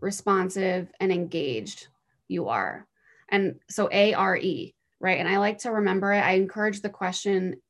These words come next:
this question in my couples therapy. Are, A R E, are you there for your partner? And if not, why not? So we have a lot of anxieties and fears in relationships. Look, I'm a couples therapist.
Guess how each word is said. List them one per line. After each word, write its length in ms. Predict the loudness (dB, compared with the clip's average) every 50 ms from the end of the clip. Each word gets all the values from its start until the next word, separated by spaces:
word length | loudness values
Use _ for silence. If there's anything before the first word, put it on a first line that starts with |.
| _ _ -4
this 220 | -4 -4 -4 -6
question 360 | -6 -4 -6 -4 -4 -4 -4
in 60 | -2
my 140 | -2 -4 -6
couples 400 | -6 -8 -10 -8 -8 -10 -8 -8
therapy. 560 | -6 -4 -4 -4 -4 -6 -8 -8 -10 -10 -12 _ _ _ _ _ _ _ _ _ _ _ _ _ _ _ _ _ _ _
Are, 440 | -6 -2 0 0 0 0 0 -2 -6 -4 -2
A 140 | 0 2 2
R 160 | 2 2 2
E, 320 | 2 2 0 -2 -2 -6 -10 _ _ _ _ _ 2
are 220 | 2 4 4 4
you 200 | 2 2 0 0
there 280 | 2 2 2 2 0 0
for 120 | -2 -4 -4
your 140 | -4 -4
partner? 600 | -6 -6 -6 -6 -6 -4 -4 -4 -4 -6 -8 -10 _ _ _ _ _ _ _ _ _ _ _
And 220 | 2 2 2 4 2
if 180 | 0 2 2 2
not, 280 | 2 2 2 0 0
why 200 | 2 2 4 4
not? 340 | 4 4 2 0 -2 -6 -8 -10 _ _ -20 -20 -20 -20 -20 -20 _ _ _ _ _
So 380 | 0 4 4 4 4 2 -2 -10 _ _ _ _ -12 -4
we 200 | -2 0 2 2
have 140 | 2 2
a 40 | 4
lot 160 | 4 6 6 6
of 80 | 4
anxieties 840 | 4 4 4 4 4 6 6 6 6 4 4 4 4 4 4 2 2
and 220 | 2 0 0 0
fears 460 | 0 2 4 4 4 4 4 2 2
in 100 | 2 2
relationships. 680 | 4 4 4 4 2 0 0 -2 -2 -2 -4 -6 -4 -6
Look, 120 | -6 -2 0
I'm 120 | 0 0 0
a 60 | 0
couples 380 | -2 -4 -4 -2 -2 -2 -2
therapist. 600 | 0 0 0 0 0 0 -2 -4 -4 -6 -10 -16